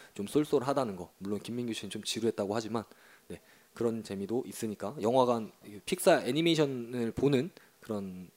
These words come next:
분들은 가실 때 조금 너무 시간에 맞춰서 가지 마시고 조금 일찍 가시면 뭐 이런 것들도 볼 수 있으니까 알려드렸습니다.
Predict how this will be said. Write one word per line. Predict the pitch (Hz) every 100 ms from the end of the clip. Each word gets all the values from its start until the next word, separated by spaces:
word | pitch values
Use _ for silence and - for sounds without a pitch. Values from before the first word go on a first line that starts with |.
| -
분들은 | 123 120 113 113 - - - - -
가실 | - 117
때 | 107 101 -
조금 | - 147 127 - _ _ _ _ _
너무 | 113 110 101
시간에 | - 202 190
맞춰서 | 104 - 117
가지 | 107 95 98
마시고 | 78 104 120
조금 | - 185 190
일찍 | 107 - 107 _ -
가시면 | 107 104 98 98 110 - _
뭐 | 98
이런 | 107
것들도 | 104 104 98
볼 | - 117
수 | -
있으니까 | 95 - 92 - 107 - - -
알려드렸습니다. | 104 104 - 107 - 90 85